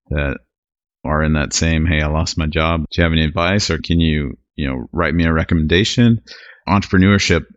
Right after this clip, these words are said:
has definitely become a, a lot bigger for a lot of people. And, and so they wanna do things like small pop-up shops. So we'll have a couple vendors in our space. They sell everything from cigars to clothes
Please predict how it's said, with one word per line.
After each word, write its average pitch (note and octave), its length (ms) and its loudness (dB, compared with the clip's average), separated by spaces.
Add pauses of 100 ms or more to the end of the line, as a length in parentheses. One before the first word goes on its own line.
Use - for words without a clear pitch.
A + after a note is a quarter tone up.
has E2+ 540 -2
definitely D#2+ 600 0
become D#2+ 420 0
a, D#2 160 -2
a D#2+ 80 -2
lot D#2+ 240 -2
bigger D#2 300 0
for D#2 160 -6
a D2+ 60 -2
lot D2+ 140 -2
of D2 80 -8
people. D#2+ 460 -4 (420)
And, D2+ 240 -2
and D2 240 -2
so D#2 160 -2
they D#2+ 100 2
wanna E2 220 0
do D#2 120 -2
things E2 280 0
like D#2+ 160 0
small D#2+ 280 -2
pop-up D2+ 380 -4
shops. - 320 -4
So D#2+ 140 -2
we'll D#2+ 100 -2
have D#2+ 520 0
a - 40 -12
couple E2+ 320 -4
vendors E2 580 0
in E2 140 -4
our D#2 100 -2
space. E2+ 580 0
They D#2 120 -6
sell E2 300 -2
everything E2 500 0
from E2 400 0 (540)
cigars G2+ 880 0
to D2+ 680 -2
clothes A#2+ 760 0